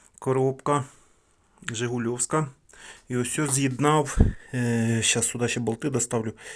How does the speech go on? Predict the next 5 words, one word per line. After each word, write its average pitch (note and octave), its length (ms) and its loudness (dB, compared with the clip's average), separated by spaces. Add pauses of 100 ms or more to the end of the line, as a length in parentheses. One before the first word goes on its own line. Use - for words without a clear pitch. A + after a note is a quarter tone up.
(340)
флянець C3+ 680 6 (640)
приварив C3 560 6
до B2 120 2
вертольота C3 560 8
оцього. F#2+ 420 -4